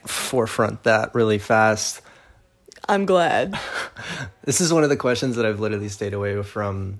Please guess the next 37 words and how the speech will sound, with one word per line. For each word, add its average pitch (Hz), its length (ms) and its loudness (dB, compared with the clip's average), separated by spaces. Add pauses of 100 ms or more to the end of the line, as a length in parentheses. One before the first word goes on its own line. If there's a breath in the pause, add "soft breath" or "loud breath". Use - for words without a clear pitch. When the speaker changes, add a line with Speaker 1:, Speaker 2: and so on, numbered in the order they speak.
Speaker 1:
for - 180 -4
the 113 140 -2
longest 107 400 -2
time, 98 500 -2
growing 110 260 2
up 104 100 -2
in 110 60 0
a 110 60 -2
small 104 220 2
town 104 240 0
in 104 80 -2
Texas. 101 720 -4 (520 soft breath)
Speaker 2:
Oh, 220 140 2
I 208 160 6
bet. 202 480 2 (140)
But 208 100 4
guess 214 220 6
what? 196 360 4
You - 60 -18
can't 165 200 -2
run 180 220 0
anymore. 170 600 -2 (340)
<laughs> 392 300 2
I'm 311 300 6
following. - 840 0 (180)
<laughs> - 1400 0
But 262 460 6 (500)
I 208 120 4
guess 226 220 6
the 208 60 0
difference 202 400 0
is, 165 480 -4
is 185 220 0
that 160 320 -2 (200)
I 190 120 2
don't 196 300 -2
specif-, 185 600 -2